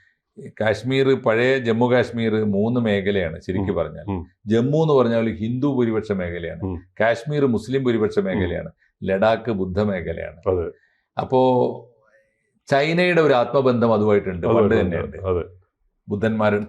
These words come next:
Speaker 1: തിബറ്റുമായിട്ടുള്ളതുപോലെ ലഡാ-, ലഡാക്കുമായിട്ടൊരു ബന്ധമുണ്ട്.
Speaker 2: ശരിയാണ്.
Speaker 1: മാത്രമല്ല, ലഡാക്കിൽ നടക്കുന്ന അടുത്ത കാലത്തെ സമരങ്ങളിൽ, കലാപങ്ങളിൽ, ആ, അതിലേറെ അവിടെ, അവിടെ ഈ സ-,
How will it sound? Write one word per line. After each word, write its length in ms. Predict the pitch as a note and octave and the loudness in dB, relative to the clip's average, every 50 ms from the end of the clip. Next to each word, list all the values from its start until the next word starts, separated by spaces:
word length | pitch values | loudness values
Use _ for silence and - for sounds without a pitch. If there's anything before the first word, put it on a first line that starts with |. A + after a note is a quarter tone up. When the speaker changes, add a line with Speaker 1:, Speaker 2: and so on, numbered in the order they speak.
| - | -2
Speaker 1:
തിബറ്റുമായിട്ടുള്ളതുപോലെ 1500 | B2 A#2 C3 C#3 - - E3 D3 C#3 C3 A#2+ G#2 A#2+ A2+ A2+ A2 A2 A2+ A2+ A2 A2 A2 G#2 G2+ G#2 G#2 G#2 G#2 G2 F#2+ | 0 2 2 2 2 0 0 2 2 2 2 0 -4 -2 -2 0 0 0 0 2 2 2 4 4 2 4 4 2 0 0
ലഡാ-, 200 | F#2 G#2 A2 - | -2 -2 -2 0
ലഡാക്കുമായിട്ടൊരു 720 | G#2 G2+ G#2 A2 A2+ A2+ A2+ - B2+ A2+ G#2+ F#2+ F2+ G2+ | 0 0 2 4 2 2 0 0 0 0 0 0 0 -2
ബന്ധമുണ്ട്. 480 | F#2+ F2+ F2 F2 E2+ E2+ D#2+ D#2+ D2 - | -2 -2 -4 -4 -6 -6 -6 -8 -8 0
Speaker 2:
ശരിയാണ്. 180 | - G#2 A2 | 2 2 2
Speaker 1:
മാത്രമല്ല, 300 | A#2+ - C3+ C3+ C3+ C3 | 4 2 2 2 4 2
ലഡാക്കിൽ 560 | B2 A#2 A2+ A2+ B2 C3+ C#3+ C#3 - - D#3 D3+ | 2 2 2 2 2 2 2 0 -2 -2 -2 0
നടക്കുന്ന 520 | C3+ A#2 - - A#2+ A2+ A#2 A#2+ A#2+ A#2+ G#2+ | 2 0 0 0 0 0 0 0 0 0 -2
അടുത്ത 240 | G#2 F#2+ F#2 F2+ B2 | -2 -2 0 0 0
കാലത്തെ 360 | A2 A2+ A2 G#2 G#2+ G#2 A2+ | 2 2 0 0 0 -2 -4
സമരങ്ങളിൽ, 680 | G2 - F#2 F#2 F#2+ G2+ G#2 G#2+ G#2+ G#2 G2+ F#2 F2 - - | -4 -2 -2 0 0 0 0 0 -2 -2 -2 -4 -4 -4 -4
കലാപങ്ങളിൽ, 640 | F2+ F2+ F#2 G2+ G2+ G#2+ G#2 G2 F#2+ E2+ D#2+ D2+ - _ _ _ _ _ _ _ _ _ _ _ D#3 | -2 0 0 0 0 0 -2 -4 -4 -6 -8 -10 -12 _ _ _ _ _ _ _ _ _ _ _ -10
ആ, 40 | - G#2 G#2 G2+ G2 G2 G2 G2 G2 | -6 -6 -4 -4 -4 -4 -4 -4 -4
അതിലേറെ 580 | G2 G2 G#2+ A2 A#2 A2+ A2 A2 G#2+ A2 G#2+ | -2 0 0 2 2 2 2 2 4 2 2
അവിടെ, 220 | G#2+ G2+ G2+ G2+ G#2 | 2 2 2 2 2
അവിടെ 360 | G#2 G2+ G2+ G2 G2 G2+ G2+ | 2 2 2 2 2 2 0
ഈ 420 | G2+ G2+ G2+ G2+ G2+ G2+ G2+ G2 | 0 0 -2 -4 -6 -6 -6 -8
സ-, 140 | F#2 - - | -10 -12 -14